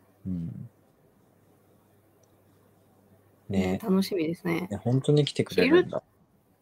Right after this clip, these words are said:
Speaker 2: そうそうそうそうそう。その後の、あの、今日の、あの、ライブ配信の
Speaker 1: はい。
Speaker 2: リツイートの方でも、シュウさんからいただいてるんですけれども、
Speaker 1: はい。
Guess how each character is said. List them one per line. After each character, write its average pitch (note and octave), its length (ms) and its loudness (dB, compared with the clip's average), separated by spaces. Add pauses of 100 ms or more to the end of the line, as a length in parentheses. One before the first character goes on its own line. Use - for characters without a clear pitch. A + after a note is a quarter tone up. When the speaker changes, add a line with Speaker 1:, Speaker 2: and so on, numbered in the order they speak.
(480)
Speaker 2:
そ F#3+ 200 2
う E3 40 -2
そ E3+ 200 0
う D#3+ 40 -4
そ E3 200 -8
う E3 60 -8
そ E3+ 220 -8
う D#3+ 40 -8
そ - 200 -8
う。 G3+ 140 -8 (640)
そ - 140 0
の B3+ 120 8
後 C4 200 6
の、 F#3 420 8
あ F3+ 140 8
の、 F3 160 6
今 A#3+ 240 0
日 G#3 40 6
の、 E3 240 4
あ F3+ 140 4
の、 E3 560 4 (300)
ラ G#3 140 6
イ G#3+ 60 6
ブ A3+ 60 4
配 A#3 220 4
信 E3 320 4
の E3+ 300 2 (420)
Speaker 1:
は F#2+ 200 2
い。 - 40 -14 (680)
Speaker 2:
リ F#3 120 4
ツ G3+ 160 4
イ G3 60 8
ー E3+ 40 4
ト F#3 440 -2 (160)
の G3+ 120 4
方 A3+ 220 2
で E3+ 100 4
も、 F#3+ 380 4 (1200)
シ - 140 0
ュ - 20 6
ウ F#3 40 6
さ F#3 220 2
ん F3+ 100 0
か - 120 0
ら - 160 0
い E3+ 60 -2
た E3+ 140 2
だ F3 100 2
い E3+ 80 0
て F3 100 0
る E3 140 4
ん E3+ 40 2
で E3+ 80 0
す - 100 -6
け F#3 140 -4
れ F3 60 -2
ど F3+ 100 0
も、 F#3+ 340 6 (340)
Speaker 1:
は A2 120 2
い。 - 80 -6